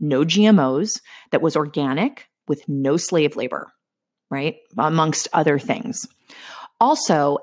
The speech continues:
as I've mentioned before, price was a big factor for me. It was very important for us at Nibmore to put a product out at a lower price point. We knew we ultimately wanted to compete at the three ninety-nine price point because we knew that that was higher than a Hershey's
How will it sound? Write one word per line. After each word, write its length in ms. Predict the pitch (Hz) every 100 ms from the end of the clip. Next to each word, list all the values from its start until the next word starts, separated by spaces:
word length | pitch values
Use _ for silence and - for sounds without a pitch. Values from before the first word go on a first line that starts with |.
| -
as 320 | 170 160 160
I've 160 | - 160
mentioned 360 | 156 147 - 147
before, 440 | - 262 175 -
price 380 | - 277 381 -
was 100 | 180
a 100 | 147 -
big 280 | 233 208
factor 500 | - - 196 214 131
for 180 | 139 139
me. 280 | 123 - - _ - - - -
It 100 | 208
was 140 | 208
very 480 | 165 160 196 247 294
important 460 | 269 247 208 208 175
for 160 | 151
us 160 | 147 -
at 100 | -
Nibmore 540 | 143 156 143 131 185 - - _
to 100 | -
put 160 | - -
a 40 |
product 480 | - - 247 277 285 -
out 240 | 156 160 -
at 80 | 151
a 60 |
lower 500 | 151 165 175 170 180
price 360 | 175 - 147 -
point. 360 | - - - - _ _ _ _
We 260 | 185 277 370
knew 260 | 285 240 226
we 160 | 196 -
ultimately 440 | 165 - 175 160
wanted 300 | 147 139 135
to 120 | - 139
compete 480 | 156 139 - 143 -
at 140 | 127
the 80 | 139
three 240 | - 156
ninety-nine 480 | 147 135 139 131 165
price 240 | 226 220
point 260 | - 269 262
because 260 | 180 175 180
we 120 | 180
knew 260 | 220 294
that 140 | 202 165
that 120 | 147
was 120 | 147
higher 380 | - - 220 226
than 120 | 202
a 40 | 175
Hershey's 600 | - 240 - 135 123